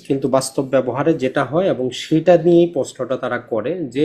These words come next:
ডিক্রি জারির প্রথম দরখাস্ত, অনেকে এমসিকিউর জন্য আমরা মুখস্থ করেছি যে তিন বছরের মধ্যে, মানে ডিক্রি জারির প্রথম দরখাস্ত তিন বছরের মধ্যে দিতে হয়।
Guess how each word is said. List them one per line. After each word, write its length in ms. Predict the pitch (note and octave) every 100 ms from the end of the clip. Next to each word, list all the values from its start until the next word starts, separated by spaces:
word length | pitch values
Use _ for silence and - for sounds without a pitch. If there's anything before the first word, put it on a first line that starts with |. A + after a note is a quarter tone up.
| E3
ডিক্রি 320 | C#3 D3 D#3
জারির 320 | C#3 C#3 C3+ B2
প্রথম 260 | C3 C3 D3+ C3+
দরখাস্ত, 460 | B2 - C3 - F#3
অনেকে 360 | F#3 B2+ A#2 C#3
এমসিকিউর 460 | A#2+ A2 A2+ A#2+
জন্য 160 | B2+ C3
আমরা 180 | A#2+ B2
মুখস্থ 380 | B2 A#2 A2+ -
করেছি 440 | B2+ B2+ A#2+ - G3+ G3+ _ _ - - -
যে 160 | C3
তিন 240 | F3+ F3 D3
বছরের 420 | B2+ B2+ - C3 A2+
মধ্যে, 320 | G#2+ G2+ G#2+ B2
মানে 180 | A#2 A#2
ডিক্রি 340 | B2+ C#3 C#3 C3+
জারির 320 | C3 B2+ E3 -
প্রথম 260 | E3 - D3+
দরখাস্ত 440 | C3 A2+ A#2 - -
তিন 260 | F3 D3+ B2
বছরের 400 | A2+ - B2+ C3
মধ্যে 280 | C3 B2 C3
দিতে 260 | A#2+ A2+
হয়। 240 | G2 G#2+